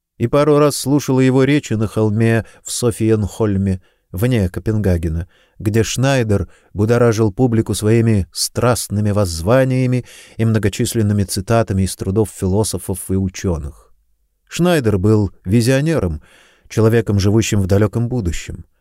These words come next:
По сравнению с ним любой художник был не лучше крота, слепым сосудом без цели. А этот Андерсон тоже слеп. Или он и правда что-то обнаружил? Мадам Кригер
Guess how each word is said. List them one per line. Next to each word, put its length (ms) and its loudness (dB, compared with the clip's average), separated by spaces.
По 80 -6
сравнению 520 2
с 120 -4
ним 260 2
любой 240 2
художник 720 0
был 380 0
не 140 2
лучше 400 -2
крота, 520 -2
слепым 600 0
сосудом 720 -2
без 180 -4
цели. 420 -6
А 140 -4
этот 380 0
Андерсон 800 0
тоже 320 0
слеп. 420 -4
Или 160 -2
он 380 2
и 120 -4
правда 440 0
что-то 460 -4
обнаружил? 580 -4
Мадам 360 -2
Кригер 500 2